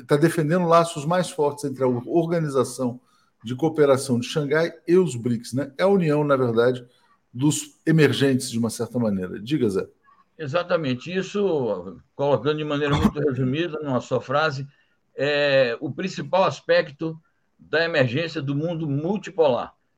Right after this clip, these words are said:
Speaker 2: É a junção da Organização para a Cooperação de Xangai e outras iniciativas ali na Eurásia, entre a China e a Rússia, com o brics, que é uma outra, é,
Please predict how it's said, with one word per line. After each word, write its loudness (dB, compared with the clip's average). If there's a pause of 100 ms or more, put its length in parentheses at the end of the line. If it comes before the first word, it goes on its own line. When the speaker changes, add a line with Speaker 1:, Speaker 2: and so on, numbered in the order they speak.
(160)
Speaker 2:
É 0
a 2
junção 0
da 0 (100)
Organização 0
para 0
a -4
Cooperação -2
de -12
Xangai -6 (320)
e -4
outras 8 (220)
iniciativas -6
ali -2
na -6
Eurásia, 0 (480)
entre -8
a -2
China -8
e -4
a -4
Rússia, -6 (640)
com -2 (120)
o -8
brics, -6 (180)
que -6
é 4
uma -2
outra, -2 (400)
é, -4